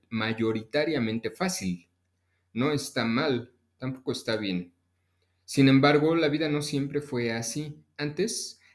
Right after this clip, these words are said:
existía un dispositivo llamado péndulo, que llevaba el compás de un reloj.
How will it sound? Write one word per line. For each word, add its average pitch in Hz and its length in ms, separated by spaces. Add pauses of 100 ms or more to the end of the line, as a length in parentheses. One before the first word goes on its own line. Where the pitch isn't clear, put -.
existía 175 480
un 202 160
dispositivo 123 720
llamado 110 500
péndulo, 127 580 (300)
que 90 140
llevaba 110 440
el 90 140
compás 90 580
de 98 60
un 92 180
reloj. 80 580